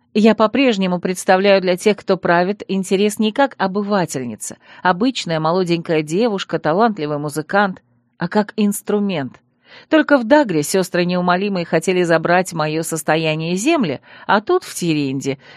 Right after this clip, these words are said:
я возможный ключ к Селиарии. Та, кто может открыть город-государство ситхи,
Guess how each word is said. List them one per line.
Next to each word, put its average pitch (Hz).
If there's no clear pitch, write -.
я 180
возможный 202
ключ 151
к -
Селиарии. 202
Та, 247
кто 214
может 214
открыть 202
город-государство 170
ситхи, -